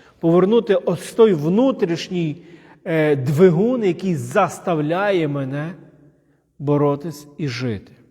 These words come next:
Для духовної боротьби ми повинні бути тверезі розумом,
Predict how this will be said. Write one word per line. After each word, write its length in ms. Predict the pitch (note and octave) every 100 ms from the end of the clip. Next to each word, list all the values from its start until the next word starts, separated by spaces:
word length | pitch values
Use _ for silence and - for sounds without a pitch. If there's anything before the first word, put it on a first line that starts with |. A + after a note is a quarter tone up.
| _ _ _ _ _ _ _ _ _ _ _ _ _ _ _ _ _ _ _ -
Для 100 | C3+
духовної 580 | C#3+ E3 G#3+ A#3 A3+ G3+
боротьби 920 | F#3 F3+ E3 E3+ G3 G#3 G3+ D#3 C3 -
ми 240 | D#3+ E3 D#3
повинні 560 | E3 D3 D#3 D3+ D3+
бути 360 | C3+ C#3+ C#3 C3+
тверезі 640 | - C3+ C3+ C#3 A#2+ C3
розумом, 600 | C3 C3+ A2+ A2 F#2 F2